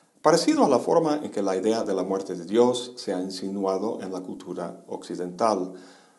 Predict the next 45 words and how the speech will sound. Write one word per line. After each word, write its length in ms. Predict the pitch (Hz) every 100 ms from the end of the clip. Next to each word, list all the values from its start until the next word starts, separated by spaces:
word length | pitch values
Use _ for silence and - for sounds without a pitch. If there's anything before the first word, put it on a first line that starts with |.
| _ _ -
Son 220 | - 254
muy 140 | 269
pocos 360 | 285 294 226 -
los 160 | 104
que 140 | - 101
de 160 | 95
la 100 | 95
noche 240 | 95 127 107
a 60 |
la 80 | 92
mañana 420 | 92 120 127 113
dejan 400 | - - 98 101
de 100 | 92
creer 280 | 92 - 87
en 120 | 90
Dios. 520 | 90 113 98 - - - _ - _ -
Más 140 | 110 -
bien, 340 | 151 170 - - -
uno 240 | - 170 165
se 140 | 131
encuentra 520 | 110 147 139 139 131 -
en 200 | 107 107
una 160 | 123 123
cultura 460 | 117 104 127 120
donde 320 | - 95 98 92
la 120 | 92
idea 220 | 95 113
de 80 | 104
Dios 380 | 98 101 98 107
ya 160 | 120
no 120 | 120
tiene 260 | 101 104 95
tanto 360 | 92 92 92 92
peso 320 | 147 - 92
como 240 | 90 104
antes 460 | 123 120 110 107 -
y 120 | -
se 160 | 101 95
da 160 | 120 120
cuenta 480 | 123 120 143 147 - _
que 80 | -
no 180 | 90 90
cree 180 | 85 90
en 60 |
Dios, 460 | 98 214 247 -